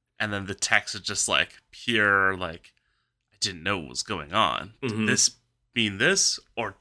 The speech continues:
Speaker 1: could it also mean this? I
Speaker 2: Mm-hmm.
Speaker 1: was thinking about it a lot." Um, and, like, that, <laughs> that's when it starts to feel like it gets, like, a little choked up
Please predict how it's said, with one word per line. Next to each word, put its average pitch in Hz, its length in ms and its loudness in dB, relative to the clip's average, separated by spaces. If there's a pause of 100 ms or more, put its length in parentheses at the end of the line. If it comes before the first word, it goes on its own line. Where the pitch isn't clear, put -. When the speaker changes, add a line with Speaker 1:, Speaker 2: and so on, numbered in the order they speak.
Speaker 1:
could 120 140 -2
it 90 140 0
also 98 280 0
mean 85 200 -10
this? - 540 2
I - 20 -6
Speaker 2:
Mm-hmm. 101 280 2
Speaker 1:
was 98 140 -6
thinking 110 360 -4
about 85 220 -4
it 82 80 -10
a 87 40 -8
lot." 98 360 2 (400)
Um, 104 680 4 (640)
and, 123 180 2
like, 107 280 2
that, 113 360 4 (180)
<laughs> 143 200 -8
that's 139 280 0
when 127 80 -2
it 107 80 -2
starts - 260 -2
to - 80 -12
feel 101 220 -2
like 92 180 -6
it 95 120 -14
gets, - 220 -2
like, 90 140 -4
a 101 60 -4
little 92 220 -4
choked - 480 -2
up - 220 -2